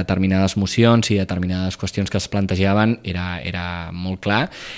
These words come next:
i això va provocar un, una, una desafecció, no?, respecte a la confiança que puguem tenir en determinades qüestions, no? També,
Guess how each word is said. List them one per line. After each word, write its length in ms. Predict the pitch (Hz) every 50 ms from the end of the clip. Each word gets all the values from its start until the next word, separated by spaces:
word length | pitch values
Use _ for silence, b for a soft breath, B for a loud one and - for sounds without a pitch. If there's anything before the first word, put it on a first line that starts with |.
| B B B -
i 380 | - 120 110 107 107 107 104 104
això 420 | 104 104 101 - - 113 107 110
va 320 | 113 120 123 127 127 - -
provocar 600 | - 127 123 117 113 104 - 117 107 110 113 117
un, 760 | 120 120 123 113 107 104 104 104 101 101 101 98 95 92 90 - -
una, 420 | 110 107 101 104 104 101 101 101 90
una 160 | 107 104 107
desafecció, 640 | 110 110 - 120 - - 107 - - - 113 98
no?, 180 | 98 104 117 117
respecte 480 | 110 107 98 - - - 101 - - 113
a 40 |
la 60 | 110 107
confiança 480 | - 113 107 - - 104 101 98 -
que 100 | 113 113
puguem 300 | 101 - 110 104 101 104
tenir 300 | 101 113 107 107 110 117 -
en 120 | 107 101
determinades 640 | 101 98 - 107 101 98 95 92 98 107 117 120 -
qüestions, 560 | - 107 98 - - 95 90 87 85 82 -
no? 160 | 101 117 143 B B B B B B B
També, 380 | - 113 110 110 113 117 131